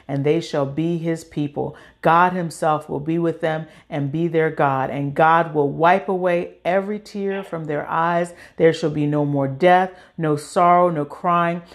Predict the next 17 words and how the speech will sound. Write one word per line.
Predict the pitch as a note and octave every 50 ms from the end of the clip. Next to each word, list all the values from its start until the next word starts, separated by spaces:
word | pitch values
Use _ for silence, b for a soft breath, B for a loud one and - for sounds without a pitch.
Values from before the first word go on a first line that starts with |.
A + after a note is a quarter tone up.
| B B -
There | E3+ D#3+
shall | D#3 - E3 D#3
be | D#3 D3+ D3
no | D3 D3+ D3 C#3+
more | C#3 C#3 C#3+ C#3
pain, | - - - G3+ G3 G3 G3 G3 F#3+ G3 F#3+ F#3+ B B B B _
for | - D#3+
the | D3 D3
former | F3+ - - F#3 F#3 F3+ F3+ F#3 F3+
things | F3+ E3+ E3+ E3 D#3+ D#3
have | D#3+ D3+ -
passed | - E3 D#3 D3+ D3+ - - E3+
away.'" | D3 D3 C#3+ C#3 C3+ - B B B B -
And | - D#3 D3+
as | D#3 D#3+ D#3 E3
I | D#3 -
end, | - A3 G3+ G3+ G3+ G3+ G#3 G#3 G#3 G#3+